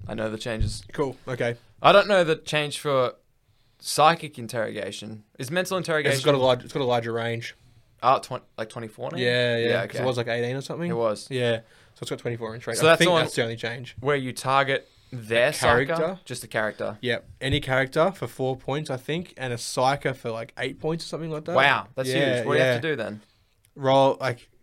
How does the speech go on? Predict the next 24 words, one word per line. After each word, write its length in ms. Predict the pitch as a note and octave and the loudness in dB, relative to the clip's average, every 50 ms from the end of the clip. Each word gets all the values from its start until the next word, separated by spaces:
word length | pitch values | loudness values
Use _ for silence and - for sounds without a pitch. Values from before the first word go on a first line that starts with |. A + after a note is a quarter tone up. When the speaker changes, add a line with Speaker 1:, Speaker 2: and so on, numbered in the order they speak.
| _ - | _ -6
Speaker 2:
successfully 540 | - - - - - C#3+ C#3 - - C3 B2+ | -6 -6 -4 -2 -2 -4 -4 -2 -4 -4 -4
cast 420 | A#2 B2+ B2 B2 C3 B2+ - - - | -2 0 0 0 0 -2 -4 -6 -4
the 200 | B2+ B2 B2 A#2 | -2 -2 -2 -2
Psychic 300 | - C3 A#2 - - - | -2 -6 -6 -6 -8 -4
Power 200 | - B2+ C3 B2+ | -2 0 0 0
on 80 | A#2+ A#2 | -2 -4
a 40 | A2 | -6
four 480 | - - - C3 B2+ B2 B2 A#2+ A#2+ B2 | -10 -10 -6 -2 -2 0 0 0 0 -2
up 200 | F3 G#3+ - - | -2 -4 -6 -12
or 40 | - | -16
something. 360 | - C#3+ E3 F#3+ G3 F#3+ - - | -14 -10 -10 -10 -10 -10 -4 -2
No, 80 | D#3+ | 2
no, 200 | D3+ C#3 C3 B2+ | 4 4 4 4
sorry, 300 | A#2+ - C3+ B2+ B2 A#2+ | 2 2 2 2 4 4
a 220 | A#2+ A#2+ A#2 A2 - - - - - | 2 0 -2 -4 -6 -12 -20 -20 -10
Warp 240 | - A#2+ B2 B2 A#2 | -4 -2 -2 -2 -2
Charge 240 | - C3 B2+ B2 A#2+ | -2 -2 -2 -2 -4
of 80 | A#2 - | -6 -6
four. 320 | - A#2+ B2+ F3 G#3+ - _ _ _ - | -4 -4 -2 -2 -4 -8 _ _ _ -2
Speaker 1:
Right. 320 | B2 B2+ B2 A2+ B2 D3 - - _ _ _ _ _ _ | 2 4 6 6 6 4 2 -4 _ _ _ _ _ _
Speaker 2:
So 200 | _ - - A#2+ A#2 | _ -2 0 0 0
two 180 | - - D3+ | 2 2 2
D 120 | C#3 C3+ B2+ | 4 4 2
six, 480 | A2 - D3 D3 D3 - - - - | 2 2 0 0 0 -2 -6 -8 -8